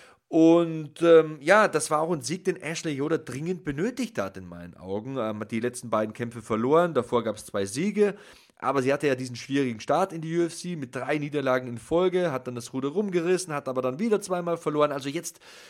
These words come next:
war der Sieg einfach bitter nötig und, äh, man hat's gesehen bei ihr, als sie da an Dana White vorbeiging. Da ist ein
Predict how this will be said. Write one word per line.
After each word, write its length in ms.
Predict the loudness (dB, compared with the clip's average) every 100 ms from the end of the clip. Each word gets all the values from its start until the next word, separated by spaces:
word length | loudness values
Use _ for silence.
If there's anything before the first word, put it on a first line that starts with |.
| -6
war 200 | 0 0
der 120 | 0 0
Sieg 220 | -2 -2
einfach 240 | -2 -2
bitter 760 | -4 -2 0 2 6 8 6 2
nötig 720 | -2 0 0 2 0 0 -2 -4
und, 460 | 0 2 0 0
äh, 80 | 0
man 220 | 0 0
hat's 280 | 2 2 -2
gesehen 420 | -6 0 0 2
bei 120 | 2 0
ihr, 240 | 0 0
als 140 | -2
sie 80 | -4
da 100 | -4
an 80 | -2
Dana 260 | -2 -2 0
White 240 | -2 -2
vorbeiging. 580 | -4 0 0 0 -4 -4
Da 100 | -6
ist 280 | -6 -8 -8
ein 280 | -10 -10